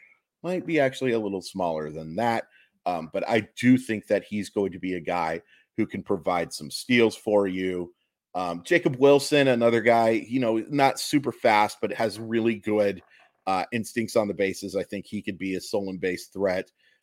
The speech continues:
Um, Walker Martin, a guy out of, uh, Eaton, Colorado,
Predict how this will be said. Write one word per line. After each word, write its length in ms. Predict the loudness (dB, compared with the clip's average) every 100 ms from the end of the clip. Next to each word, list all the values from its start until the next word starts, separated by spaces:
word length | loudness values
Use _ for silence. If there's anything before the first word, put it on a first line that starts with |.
| _
Um, 300 | -6 -4 -6 -8
Walker 460 | -2 0 2 0
Martin, 640 | -2 -2 -2 0 0 0 -2 -6
a 140 | -6
guy 420 | -4 -2 -2 -2 -2
out 280 | -4 -4 -6 -4
of, 360 | 0 -2 -4 -10 -6
uh, 400 | -4 -2 -4 -6 _ _ _ _
Eaton, 260 | -8 -8 -2
Colorado, 760 | 2 2 4 2 2 0 -2